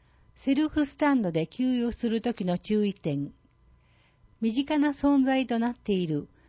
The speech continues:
セルフ式ガソリンスタンドは、いろいろな安全装置付きの機器が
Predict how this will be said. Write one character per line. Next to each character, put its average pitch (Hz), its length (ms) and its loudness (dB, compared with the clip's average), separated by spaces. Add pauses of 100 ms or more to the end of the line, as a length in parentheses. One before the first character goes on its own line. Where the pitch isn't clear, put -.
(180)
セ - 240 0
ル 269 140 4
フ 262 160 2
式 226 380 -4
ガ 214 120 -2
ソ 294 140 -2
リ 294 160 2
ン 269 60 2
ス 277 100 -10
タ 262 180 -2
ン 208 100 -2
ド 160 120 -2
は、 151 180 -6 (400)
い 240 120 -6
ろ 262 160 2
い 269 80 0
ろ 247 180 -2
な 226 240 -4 (320)
安 277 260 4
全 277 300 0
装 277 220 0
置 277 180 -2
付 - 240 -8
き - 20 0
の 226 220 -2 (320)
機 285 160 0
器 240 160 -2
が 170 240 -4